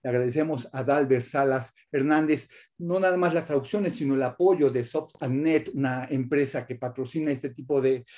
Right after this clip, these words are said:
manifestaciones y de publicaciones, por acercarnos el material, por hacernos ver esta otra literatura que a veces desconocemos. Nos centramos en lo que tenemos en Estados Unidos, muy probablemente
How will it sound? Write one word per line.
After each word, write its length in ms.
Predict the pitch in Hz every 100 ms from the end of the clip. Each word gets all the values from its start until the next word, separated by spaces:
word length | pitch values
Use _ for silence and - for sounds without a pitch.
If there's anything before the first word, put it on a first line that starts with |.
| - -
manifestaciones 1120 | 147 147 147 139 139 196 196 175 165 170 - - _
y 100 | 147
de 140 | 135 127
publicaciones, 920 | 143 139 147 170 170 190 180 175 -
por 320 | 208 208 202
acercarnos 680 | 151 156 131 156 151 139 - -
el 140 | 131
material, 420 | 131 123 147 175 175
por 140 | 156
hacernos 420 | 151 190 190 143
ver 260 | 160 165 160 - - _
esta 280 | 175 - 151
otra 260 | 151 175
literatura 560 | 160 135 131 127 190 185
que 80 | 131
a 40 |
veces 360 | 143 170 160 127
desconocemos. 800 | 127 - 175 180 196 185 175 120
Nos 140 | 107
centramos 640 | 127 117 160 156 156 135 - - _
en 80 | 139
lo 100 | 131
que 120 | 139
tenemos 340 | 147 156 147 131
en 60 |
Estados 260 | 117 139 165
Unidos, 400 | 165 160 156 127
muy 280 | 131 156 160
probablemente 840 | 143 143 147 156 160 139 139